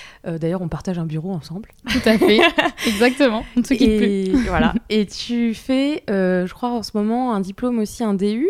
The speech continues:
Speaker 1: pour te
Speaker 2: Ouais.
Speaker 1: spécialiser. Tu veux nous en dire un petit peu plus ?
Speaker 2: Ouais, exactement. En fait, j'ai terminé ma formation de naturopathe, euh, il y a un an et demi, deux ans à peu près.
Speaker 1: Ouais.
Speaker 2: Et, euh, j'avais déjà en ligne de mire, euh, un D U en micronutrition parce que je trouve que, enfin, moi, je suis une éternelle étudiante. J'adore me former, j'adore, j'adore apprendre,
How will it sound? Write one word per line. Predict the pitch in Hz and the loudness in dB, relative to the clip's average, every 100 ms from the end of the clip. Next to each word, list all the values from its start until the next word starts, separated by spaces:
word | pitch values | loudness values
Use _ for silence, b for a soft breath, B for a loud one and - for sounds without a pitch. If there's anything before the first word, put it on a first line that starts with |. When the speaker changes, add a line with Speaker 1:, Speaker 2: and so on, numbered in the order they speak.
| - | -4
Speaker 1:
pour | - | -6
te | 202 | -2
Speaker 2:
Ouais. | 190 | 0
Speaker 1:
spécialiser. | 220 226 214 196 240 294 | 0 -2 -6 -6 -8 -8
Tu | - | -12
veux | 202 | -10
nous | 202 | -8
en | 190 | -8
dire | 185 190 | -10 -12
un | |
petit | 190 | -12
peu | - 196 | -14 -8
plus ? | - 196 | -2 2
Speaker 2:
Ouais, | 202 247 | 2 2
exactement. | 170 190 202 226 240 | -2 -6 -6 -4 -2
En | 196 | -2
fait, | 214 | -6
j'ai | 190 180 | -6 -6
terminé | - 202 208 220 226 | -4 -4 -2 -2 -2
ma | 185 | -2
formation | 175 190 196 196 214 | -4 -4 -4 -4 -4
de | |
naturopathe, | 196 185 190 185 180 202 202 180 | -4 -4 -6 -4 -4 -6 -6 -6
euh, | 170 165 165 165 165 - B B B B B B 165 | -6 -4 -4 -4 -6 -10 B B B B B B -6
il | |
y | 170 | -4
a | 170 170 | -2 -4
un | 190 185 180 | -2 -2 0
an | 190 190 | 0 0
et | |
demi, | 190 196 214 | 0 0 0
deux | 196 190 | -2 -2
ans | 214 | -2
à | 214 | -4
peu | 196 | -6
près. | - - 196 | -8 -4 0
Speaker 1:
Ouais. | 185 - | 0 -2
Speaker 2:
Et, | 180 202 214 | -2 0 2
euh, | 175 | 2
j'avais | 170 160 | 0 -2
déjà | 160 202 220 | 0 0 2
en | 208 | 0
ligne | 196 190 | 0 0
de | 196 | 0
mire, | 196 208 214 | 0 0 0
euh, | 190 170 165 | -2 -2 -2
un | - 170 165 | -4 -4 -2
D | 185 | 0
U | 202 226 | 0 0
en | 165 | 0
micronutrition | 202 - 233 214 196 - 185 190 202 277 | -2 -2 -2 -2 -2 -6 -8 -6 -4 -6
parce | - 165 - | -8 -10 -8
que | 180 | -10
je | |
trouve | - 185 - | -10 -16 -14
que, | 175 | -10
enfin, | 165 165 | -6 -6
moi, | 165 | -6
je | 175 | -8
suis | 170 | -6
une | 170 | -6
éternelle | 170 175 180 | -4 -4 -4
étudiante. | 175 180 160 180 165 | -6 -8 -6 -4 -4
J'adore | 160 165 175 | -4 -2 -2
me | 180 | -2
former, | 180 165 170 175 | -4 -4 -2 -4
j'adore, | 170 151 156 170 160 | -4 -4 -4 -6 -8
j'adore | - - 180 | -10 -10 -8
apprendre, | 170 170 | -8 -8